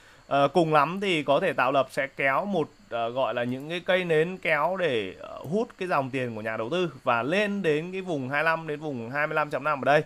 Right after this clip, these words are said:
Các anh chị cứ chốt max cho Hùng khoảng năm mươi phần trăm. Đó, ai mà mạnh tay hơn thì chốt sáu mươi, bảy mươi phần trăm, còn ba mươi phần trăm còn lại chúng ta đua. Ờ, rồi sau đó các anh chị ngẫm lại xem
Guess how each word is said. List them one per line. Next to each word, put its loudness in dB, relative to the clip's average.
Các 4
anh 2
chị -6
cứ -6
chốt -2
max 4
cho -2
Hùng 2
khoảng -4
năm 2
mươi 0
phần 0
trăm. 2
Đó, -2
ai 4
mà 2
mạnh -4
tay 2
hơn 0
thì -8
chốt -4
sáu 0
mươi, 0
bảy 0
mươi -10
phần -8
trăm, -4
còn -8
ba -4
mươi -6
phần -10
trăm -4
còn 0
lại -2
chúng -14
ta -8
đua. 2
Ờ, -2
rồi 4
sau 6
đó 10
các 2
anh 0
chị -4
ngẫm 0
lại 4
xem 0